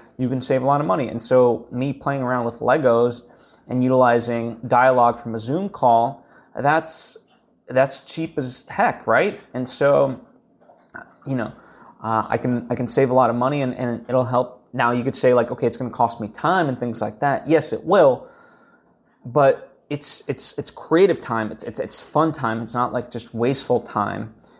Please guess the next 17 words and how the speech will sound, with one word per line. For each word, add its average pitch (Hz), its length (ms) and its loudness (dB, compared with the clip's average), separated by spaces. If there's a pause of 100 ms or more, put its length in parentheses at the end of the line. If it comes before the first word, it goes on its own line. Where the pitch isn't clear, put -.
(400)
uh, 101 320 -8
for - 140 -4
the 120 80 -4
sake 117 260 2
of, 113 220 0
like, 110 300 2
"Okay, 113 220 -2
I 110 60 2
don't 113 120 0
wanna 113 140 -4
spend 110 320 -6
money." 156 280 0
No, 139 440 0
it's, - 320 -4
it's, - 420 -6 (440)
it'll 131 400 2
achieve 156 420 -4